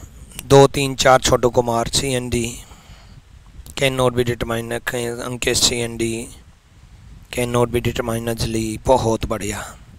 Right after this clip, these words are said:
Can not be determined कभी option में नहीं देगा वो। अगर वो पाँच के opposite पूछ लेता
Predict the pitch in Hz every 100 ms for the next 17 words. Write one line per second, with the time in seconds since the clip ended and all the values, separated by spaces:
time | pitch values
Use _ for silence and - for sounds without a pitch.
0 | - - - _ - - _ - 165 180
1 | 202 214 190 175 170 160 160 170 165 151
2 | 151 - 160 151 151 147 175 180 180 180
3 | 165 135 104 - - - _ _ - -
4 | _ _ 160 190 247 208 190 - 170 165
5 | - - 165 151 151 139 - 147 139 135
6 | 127 - 139